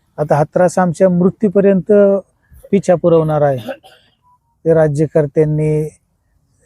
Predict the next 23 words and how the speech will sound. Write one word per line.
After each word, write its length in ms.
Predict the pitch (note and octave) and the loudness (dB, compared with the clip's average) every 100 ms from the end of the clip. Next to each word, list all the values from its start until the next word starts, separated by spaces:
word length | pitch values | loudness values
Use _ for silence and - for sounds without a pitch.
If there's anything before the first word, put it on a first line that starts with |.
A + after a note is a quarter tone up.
| _ _ _ _ _ _ - - - - C3+ | _ _ _ _ _ _ -20 -20 -16 -4 0
ज्यांनी 340 | D3+ D#3 D#3+ | 2 2 0
ज्यांनी 440 | D3+ D#3 D#3 D#3 D3+ - _ _ _ - | 0 0 0 -2 -4 -10 _ _ _ -4
हे 80 | F3 | -2
सगळं 560 | - D#3 D#3+ E3+ D#3+ C#3+ - | 0 0 4 4 4 0 -8
महापाप 580 | C#3 D3+ C#3+ C#3+ D#3+ D3+ _ _ _ _ _ _ _ _ _ _ - | -8 -4 -4 -4 0 -2 _ _ _ _ _ _ _ _ _ _ -2
<clears throat> 40 | B3+ | 0
आमच्या 640 | G#3 D3 C#3+ C3 D#3 D3+ | 0 -2 -4 -6 -4 -4
डोक्यावर 420 | C#3+ D3 - D3 | -2 -6 -6 -8
मांडण्याचा 420 | D3 C#3+ C#3+ C3+ D3 | -6 -8 -8 -10 -10
प्रयत्न 320 | E3 C#3+ D3+ | -6 -4 0
केला, 220 | D3 D3+ | 2 2
तर 120 | D3 D3 | 0 0
त्यांनी 280 | E3 E3 E3+ | 0 2 2
जरा 200 | E3 D#3+ | 2 0
आत्मपरीक्षण 580 | D3 E3+ E3 C#3+ - D3 | -2 -6 -4 -6 -6 -6
करावं, 320 | D3 C3+ D3 - _ _ _ _ _ - | -2 -2 -4 -10 _ _ _ _ _ -6
या 140 | D3 D3 | -2 0
उपोषणकर्त्यांच्या 1200 | C#3+ - - C3+ - B2+ C3+ C#3+ C3 D3 B2+ D3 | -2 -6 -6 -6 -6 -6 -4 -2 -2 -2 -2 -2
वतीनं 360 | C#3 - C#3+ | -2 -2 -4
मी 100 | C#3+ | -2
विनंती 380 | C#3+ C#3+ C3+ C#3 | 0 0 0 -4
करतो 320 | B2 A#2 - - _ _ _ _ _ _ - | -4 -8 -8 -20 _ _ _ _ _ _ -2
की 280 | D3+ D#3+ | 0 0